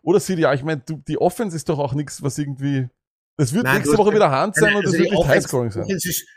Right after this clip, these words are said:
Speaker 2: Offense ist schrecklich. Aber, aber, aber, ja, wenn überhaupt einer interessant ist, ist es trotzdem noch Chubb. Und ich mein, ihr wisst, dass in unserer Auction Draft Liga Chubb relativ günstig losgegangen ist. Also insofern war er vermutlich gut eingesetztes Geld. Bisher die ersten zwei Wochen deuten darauf hin.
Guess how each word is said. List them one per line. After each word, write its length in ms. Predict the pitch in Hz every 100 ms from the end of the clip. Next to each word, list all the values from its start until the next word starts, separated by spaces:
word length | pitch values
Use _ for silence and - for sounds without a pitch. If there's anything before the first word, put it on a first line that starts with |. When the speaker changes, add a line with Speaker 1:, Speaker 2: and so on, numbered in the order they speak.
| _
Speaker 2:
Offense 380 | 151 160 185 156
ist 60 | 151
schrecklich. 560 | 123 113 - 92 - _
Aber, 400 | 131 135 - -
aber, 520 | 127 131 131 127 - -
aber, 320 | 131 135 - - - _
ja, 180 | - 160
wenn 200 | 147 160
überhaupt 460 | 180 160 131 165 175
einer 160 | 151 160
interessant 480 | 147 151 147 139
ist, 100 | 143
ist 140 | 135 127
es 100 | 127
trotzdem 320 | 131 131 131
noch 160 | 123 -
Chubb. 320 | 113 98 98 _ _ _ _ _
Und 160 | 151 139 -
ich 100 | 151
mein, 180 | 143 147
ihr 160 | 165
wisst, 240 | 165 180 -
dass 160 | 165
in 80 | 165
unserer 380 | 165 143 151 147
Auction 320 | 135 156 156
Draft 260 | 147 143 143
Liga 220 | 147 147
Chubb 300 | 143 143 143
relativ 480 | 135 156 226 208 -
günstig 440 | 170 185 - 123
losgegangen 720 | 107 104 - 120 113 107 117
ist. 240 | 120 185 -
Also 140 | 123
insofern 540 | 127 156 160 151 139 135
war 140 | 131
er 240 | 135 127 - _ _ _
vermutlich 460 | 151 151 180 170 -
gut 180 | 160 135
eingesetztes 640 | 127 139 147 135 127 -
Geld. 340 | 120 120 170 170
Bisher 340 | 165 160 143
die 120 | 139
ersten 280 | 131 131 139
zwei 180 | 131 120
Wochen 260 | 120 120
deuten 300 | 123 113 -
darauf 240 | 120 113 -
hin. 260 | 117 160